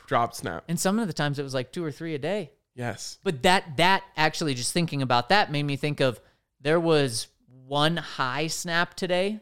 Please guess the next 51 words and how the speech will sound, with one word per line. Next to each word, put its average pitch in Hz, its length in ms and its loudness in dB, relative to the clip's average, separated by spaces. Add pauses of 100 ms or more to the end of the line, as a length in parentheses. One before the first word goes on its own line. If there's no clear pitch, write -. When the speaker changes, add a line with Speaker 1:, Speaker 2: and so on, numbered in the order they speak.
Speaker 2:
to 185 100 -2
Teddy, 190 440 -2
a-, - 40 -6
and 143 340 -2
he 151 120 -4
was 147 180 -4
able 143 260 -2
to 139 140 -6
get 131 180 0
it. 175 100 0
I 143 60 -2
mean, 175 160 -2
he 233 140 -2
just 208 160 -6
had 156 100 0
to 135 60 -10
put 139 160 -4
his 117 120 -6
hand 131 220 -2
up. 104 120 -8
He 139 60 -8
didn't 151 160 -2
have 135 100 -6
to 127 80 -8
jump 117 280 -4
or 165 80 -2
anything. 120 420 -2 (360)
And 147 460 2 (240)
that's - 260 -2
it. 185 300 2 (200)
I 131 120 -4
haven't 190 220 0
thought 131 200 0
of 220 100 -2
any 120 200 -2
other 107 180 -6
ones. 110 320 -8
So 120 240 0
Cushenberry 123 880 -4 (340)
doing 147 180 -6
a 196 40 -4
good 202 180 -4
job. 208 420 -2 (120)
And, 302 280 0
and 294 240 0
Quinn 202 240 2
Meinerz 120 380 -2
with 143 80 -10
the 143 80 -12
second 120 320 -4
team. 104 300 -12